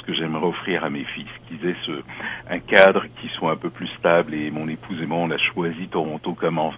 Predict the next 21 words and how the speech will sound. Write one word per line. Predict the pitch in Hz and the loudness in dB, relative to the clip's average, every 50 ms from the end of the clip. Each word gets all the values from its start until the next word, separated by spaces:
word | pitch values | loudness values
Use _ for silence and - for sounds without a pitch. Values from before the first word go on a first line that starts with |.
| - - | -10 -4
comme | - 98 90 87 | -2 0 0 0
endroit | 82 80 80 82 87 90 90 - - - - - - - - - | -2 -2 -2 0 0 0 0 0 -4 -8 -8 -8 -8 -10 -8 -6
où | 90 90 92 | -2 0 2
élever | 90 95 90 82 85 98 101 | 2 2 0 -2 0 2 2
nos | 101 95 80 | 2 2 0
garçons | - 82 71 - - - - 110 120 127 - - | 0 -2 -2 -2 -4 -6 -4 -4 -2 -2 -4 -2
en, | - 76 73 76 73 69 - - - - 58 57 57 | -2 -2 -2 -2 -2 -4 -4 -4 -4 -2 -2 -2 -4
en | - | -4
disant | 73 - 80 80 76 85 90 90 87 | -8 -10 -12 -10 -6 -4 -4 -4 -4
que | - - 80 76 - - | -6 -10 -14 -14 -14 -14
ce | - | -14
serait... | - - - 90 85 - - - - - - - - - | -12 -8 -6 -6 -6 -6 -10 -20 -20 -20 -20 -16 -10 -6
Au | - - | -6 -6
Canada, | - - 117 107 107 107 104 127 131 135 127 127 | -2 0 2 2 2 4 4 4 4 6 6 4
aujourd'hui, | 117 110 107 104 110 101 98 101 113 127 123 123 - - - - - - | 4 2 0 0 0 0 0 -2 -6 -6 -6 -6 -6 -8 -8 -8 -8 -6
on | 98 95 | -6 -2
pense | - 107 104 95 - | 2 2 0 0 -2
que | - 95 - | -6 -8 -4
c'est | - 92 | -2 -2
la | 85 85 | -2 -2
meilleure | 85 85 85 85 82 73 | -2 -2 0 0 -2 -4